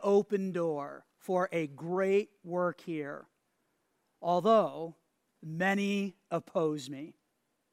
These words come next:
There's a wide open door for a great work here. Well, h-, here's the breakdown from Paul based on what we just read. "I want to come and visit.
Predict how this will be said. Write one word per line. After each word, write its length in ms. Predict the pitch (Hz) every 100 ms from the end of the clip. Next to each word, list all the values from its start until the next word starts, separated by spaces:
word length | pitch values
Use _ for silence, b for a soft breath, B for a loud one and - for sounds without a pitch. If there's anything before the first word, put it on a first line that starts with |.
| _ _ _ _ _ _ _ _ 180
There's 120 | 180
a 60 |
wide 320 | 180 196 226 233
open 260 | 233 226
door 440 | 220 196 147 139 - _ _ _ _
for 320 | - 185 180 -
a 120 | 165
great 680 | 147 147 165 190 208 226 240 _ _ _
work 560 | 175 180 156 151 - _ _ _
here. 460 | - 160 151 160 _ _ _ _ _ _ _ b b b b b b b b
Well, 160 | 226 254
h-, 160 | - 127
here's 320 | 247 277 320
the 100 | 269
breakdown 840 | 196 185 202 196 180 170 156 147 165 -
from 320 | - 185 170
Paul 480 | - 165 151 160 - _ _ _ -
based 300 | 185 196 -
on 160 | 190 175
what 160 | 185
we 140 | 180 151
just 340 | 165 160 -
read. 320 | 160 156 151 - _ _ _ _ _ _ _ _
"I 100 | 180
want 160 | 190 226
to 40 |
come 200 | - 233
and 100 | 254
visit. 320 | 208 170 208